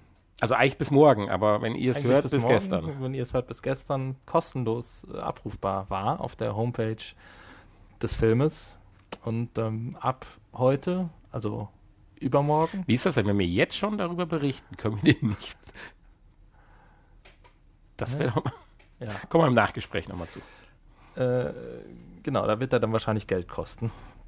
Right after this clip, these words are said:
Speaker 2: Keine Ahnung, oder irgendwann auf, äh, Blu-ray erscheinen.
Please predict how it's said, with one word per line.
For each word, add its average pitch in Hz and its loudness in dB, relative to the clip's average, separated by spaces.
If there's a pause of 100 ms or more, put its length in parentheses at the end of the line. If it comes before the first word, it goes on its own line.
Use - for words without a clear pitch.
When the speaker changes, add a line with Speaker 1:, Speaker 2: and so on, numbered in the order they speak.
(920)
Speaker 2:
Keine 104 -6
Ahnung, 107 -4
oder 117 0
irgendwann 113 0
auf, - -6
äh, 104 -2
Blu-ray 107 -4
erscheinen. 98 -10